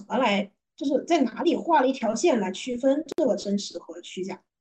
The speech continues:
因为就像现在这里说，他觉得真实的失败就是 game over 这个失败，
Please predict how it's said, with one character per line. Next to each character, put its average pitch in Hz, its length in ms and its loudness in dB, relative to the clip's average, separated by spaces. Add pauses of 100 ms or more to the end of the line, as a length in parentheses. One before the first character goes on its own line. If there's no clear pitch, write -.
(180)
因 294 120 2
为 311 360 2
就 269 260 2
像 240 260 2
现 240 140 2
在 233 80 4
这 233 140 2
里 202 80 2
说， 208 220 2
他 233 160 -4
觉 220 120 -2
得 214 60 0
真 254 180 4
实 240 120 0
的 190 100 -2
失 - 180 -2
败 214 180 4
就 220 140 -2
是 202 200 0
game 214 280 0
over 226 300 4
这 185 80 -4
个 185 80 -6
失 - 380 -8
败， - 280 -2